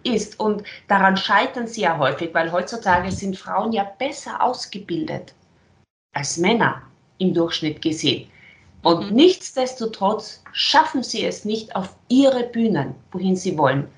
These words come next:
Speaker 1: Punkt dafür ist ihre Wirkung und ihre Körpersprache. Was nützt der beste fachliche Inhalt,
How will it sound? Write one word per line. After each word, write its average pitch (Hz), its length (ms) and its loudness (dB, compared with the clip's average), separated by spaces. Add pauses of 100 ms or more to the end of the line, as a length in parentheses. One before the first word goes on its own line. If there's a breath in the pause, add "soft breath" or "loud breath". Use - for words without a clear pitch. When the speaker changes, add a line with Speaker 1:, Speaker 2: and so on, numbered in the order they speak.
Speaker 1:
Punkt - 640 2
dafür 170 480 2 (220)
ist - 460 0 (460)
ihre 196 400 0
Wirkung 214 480 -2 (540)
und 196 280 2
ihre 185 280 2
Körpersprache. 147 800 -2 (600 loud breath)
Was 208 300 2
nützt - 460 -2 (360)
der 202 260 4 (200)
beste 202 800 -2 (200)
fachliche 247 680 0
Inhalt, - 720 -8